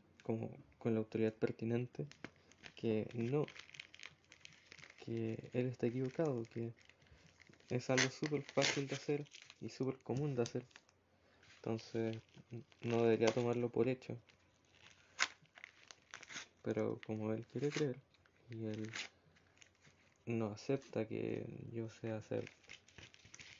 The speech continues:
eh, manipulación de imágenes y cosas en internet, o sea, en computador,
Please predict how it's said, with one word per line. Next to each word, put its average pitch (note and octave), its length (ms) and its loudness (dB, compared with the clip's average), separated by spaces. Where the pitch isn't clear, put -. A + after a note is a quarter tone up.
eh, A2 420 -2
manipulación G#2 760 -2
de G2 80 -6
imágenes G#2 680 -6
y - 60 -8
cosas - 540 -12
en A2 80 -2
internet, G#2+ 420 -4
o A2+ 80 0
sea, A2 160 2
en G#2 300 -4
computador, A2+ 420 -2